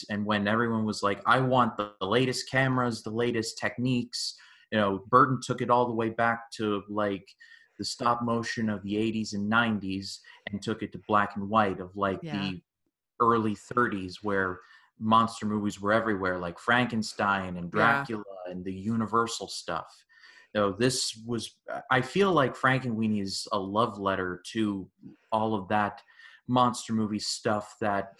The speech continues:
Speaker 1: took place from, like, the early thirties into the mid to late forties.
Speaker 2: Yeah, I agree. And also, it's just, it's not gonna be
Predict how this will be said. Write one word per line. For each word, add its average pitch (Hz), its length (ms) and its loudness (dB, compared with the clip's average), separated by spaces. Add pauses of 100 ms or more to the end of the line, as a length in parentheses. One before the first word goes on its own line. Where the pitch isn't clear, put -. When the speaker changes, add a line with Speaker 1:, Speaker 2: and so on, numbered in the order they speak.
(340)
Speaker 1:
took 113 240 -6
place 107 260 -2
from, 101 200 -4
like, 98 220 -2
the 104 140 -4
early 110 260 0
thirties 104 520 -4
into 101 240 -6
the 95 80 -8
mid 98 420 -4
to 104 120 -4
late 95 320 -4
forties. 98 720 -6 (1200)
Speaker 2:
Yeah, 156 340 0
I 175 120 2
agree. 196 600 0
And 175 200 0
also, 185 760 4
it's - 200 -4
just, - 300 -6 (420)
it's 208 160 -2
not 277 180 4
gonna 269 120 0
be 220 260 -4